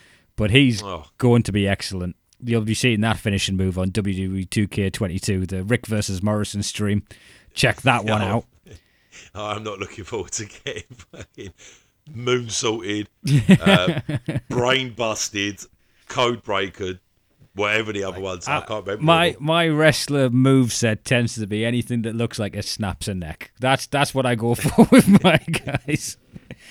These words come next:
Speaker 1: I know you're gonna be rolling around with your hands in your pockets, but I'm gonna be trying to stab you in the throat.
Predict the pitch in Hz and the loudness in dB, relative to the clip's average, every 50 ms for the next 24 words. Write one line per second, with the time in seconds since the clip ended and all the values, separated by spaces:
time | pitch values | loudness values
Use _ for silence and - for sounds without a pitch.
0 | 220 - - 131 135 147 143 147 139 139 139 131 139 131 131 135 135 135 143 143 | -8 -4 -2 0 0 2 2 2 2 2 0 0 0 2 2 2 4 4 6 6
1 | 139 135 135 131 131 131 131 123 - 131 123 143 139 135 123 117 110 113 117 - | 6 6 6 6 6 6 4 4 6 6 6 8 6 6 4 0 0 -2 -2 -2
2 | - 113 - 110 107 - - 110 107 120 117 117 110 - - 127 160 143 147 - | -2 -4 -4 -6 -8 -8 -8 -8 -8 -6 -6 -6 -6 -2 -2 -2 0 0 0 2
3 | 160 143 131 - 120 - - - 139 113 113 98 113 113 110 107 107 107 107 - | 2 2 0 0 -4 -4 -4 -4 -4 -4 -4 -4 -4 -4 -4 -4 -4 -6 -6 -8
4 | - 110 117 107 107 - | -6 -6 -6 -6 -6 -8